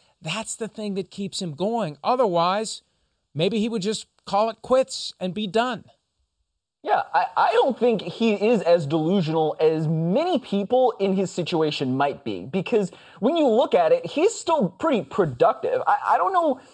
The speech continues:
Speaker 2: if you could say, all right, you look, you look at him and you look at Frank Gore. Which one would you rather have? I mean, I'd probably rather have Adrian Peterson if, if it comes down to it, because if you're talking about an older running back, at least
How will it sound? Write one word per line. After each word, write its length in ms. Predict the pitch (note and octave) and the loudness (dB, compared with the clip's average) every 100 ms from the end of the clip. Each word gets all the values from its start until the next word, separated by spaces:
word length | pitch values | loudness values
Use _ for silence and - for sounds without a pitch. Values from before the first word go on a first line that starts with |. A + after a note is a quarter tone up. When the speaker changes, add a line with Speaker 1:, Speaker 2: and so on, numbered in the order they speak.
| _ _ - | _ _ 0
Speaker 2:
if 260 | A#3 F#3 | 0 0
you 240 | F#3 F3 A3+ | 0 2 4
could 200 | B3 F3+ | 2 -2
say, 260 | - G3 | 0 4
all 60 | E3 | 4
right, 200 | D3+ D3 | 2 0
you 120 | D#3+ | -4
look, 200 | E3 F#3 | -2 0
you 100 | E3 | 2
look 140 | F#3+ E3 | 2 2
at 80 | C3 | 0
him 320 | G3+ B3 B3+ | 2 0 -2
and 100 | F3+ | 0
you 80 | F3+ | 0
look 140 | E3+ | 0
at 100 | C#3 | -2
Frank 340 | - - D#3+ - | -6 -2 -2 0
Gore. 260 | C#3+ B2 | 2 2
Which 200 | A#2 F#3+ | 4 0
one 160 | C4+ D4 | 2 2
would 160 | C#4+ G#3+ | 2 2
you 80 | |
rather 420 | G#3 D#3 E3+ F3 C#3+ | 2 4 4 4 2
have? 320 | D#3 C#3 A2+ | 2 2 -2
I 40 | |
mean, 100 | D#3 | -4
I'd 160 | - - | -6 -4
probably 480 | B3+ G#4+ D4 C4+ A#3 | -2 0 2 2 4
rather 340 | G3+ A3+ F#3+ | 4 4 2
have 220 | G#3+ F3 | 2 0
Adrian 540 | D3+ G3+ F3 D#3+ C3+ B2 | 0 0 0 0 -2 -4
Peterson 580 | F#3 A#3+ D3+ - D2+ D#2+ | -2 -2 -2 -8 -8 -2
if, 220 | C3 B2+ | -2 0
if 160 | D3 | 0
it 240 | D3 C3 - _ | 0 -2 -4 _
comes 260 | D#3 E3 A2 | -4 -4 0
down 320 | B2+ F#3 A#3 | 2 2 0
to 180 | - A2+ | -2 -2
it, 120 | B2+ - - - | -2 -4 -16 -6
because 280 | E3 F3 | 0 2
if 120 | E3 F3 | 0 -2
you're 80 | |
talking 320 | F3 G3+ G3+ F3 | 0 2 2 0
about 220 | D3 C#3+ | 0 2
an 100 | C#3+ | 2
older 220 | E3+ D3 | 2 2
running 300 | B2+ G#3+ F3 | 2 0 0
back, 220 | - - | -2 -2
at 100 | - | -4
least 340 | D#3 C#4 - | 0 0 -2